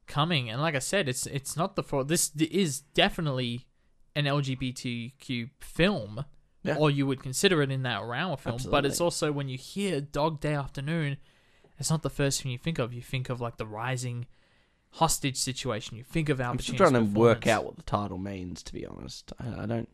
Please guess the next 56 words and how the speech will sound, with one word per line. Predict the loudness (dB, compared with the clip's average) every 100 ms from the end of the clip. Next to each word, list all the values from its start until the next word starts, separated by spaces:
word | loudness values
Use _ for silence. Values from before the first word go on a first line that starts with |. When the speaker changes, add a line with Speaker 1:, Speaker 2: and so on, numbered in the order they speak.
| 4
Speaker 1:
Oh, | 6
I | 6
think | 4 2
it's | 0
just | 0 -4
a |
phrase, | -4 2 4 4 0
like | -4 -4
Breaking | -2 -2 -4 -6
Bad. | -2 0 -2
It's | -4
just | -8
a |
phrase | -6 -2 -2 -2 -6
of | -8 -14 -14 -4
Speaker 2:
Mm. | -4 -2
Speaker 1:
an | 4
afternoon | 4 4 2 2 0
that's | -2 -2
gone | -4 0
so | 2 2 4 2
awry | 0 -2 -2 -2
and | -4 -6
so | -6 -6
wrong. | -6 -6 -6 -6 -10
I | -10
think | -8
that's | -8 -8
sort | -8 -8
of |
what | -10
it's | -10 -10 -14 _ _ _ _ _ -10
referring | -8 -6 -6 -8
to. | -12 -12 -6 -4
I, | 0 0
I, | 2
it | 2
might | 4 2
be | 2
something | 2 2 0
more | -4
specifically. | -6 -8 -4 -4 -6 -10 0
Maybe | 2 4
there | 4
was | 4
a | 4
dog | 6 6 6
walking | 2 -2 -2 -6 -6
in | -6
the, | -6 -8
on | -6 -6
the |
streets | -6 -4 -6 -6 -8
in |
the | -6
afternoon. | -8 -8 -10 -10 -8 -8 -8